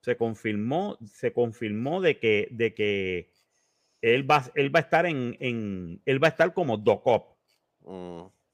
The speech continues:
Speaker 1: ¿Sabes? So, y es el Doc Ock del otro universo de Sony donde salía este
Speaker 2: Sí,
Speaker 1: Toby.
Speaker 2: este, Toby.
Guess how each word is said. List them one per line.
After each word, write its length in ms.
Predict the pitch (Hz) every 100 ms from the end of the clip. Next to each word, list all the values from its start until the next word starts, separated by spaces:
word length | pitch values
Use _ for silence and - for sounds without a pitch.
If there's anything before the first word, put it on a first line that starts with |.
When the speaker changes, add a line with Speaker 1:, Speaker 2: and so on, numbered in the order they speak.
| -
Speaker 1:
¿Sabes? 220 | 127 101
So, 260 | 123 107 - _ -
y 120 | 135
es 80 | 156
el 140 | 180
Doc 220 | 170 156
Ock 140 | 180 170
del 180 | 139 117
otro 260 | 151 185
universo 680 | 165 139 139 190 - 143 127 _ _
de 220 | 127 117
Sony 420 | - 180 180 135 113
donde 260 | 107 107
salía 580 | - 104 101 101 117 131
este 640 | 131 - 131 113 107 95
Speaker 2:
Sí, 60 | 131
Speaker 1:
Toby. 120 | 131
Speaker 2:
este, 480 | 107 - 104 95 90
Toby. 380 | - 104 95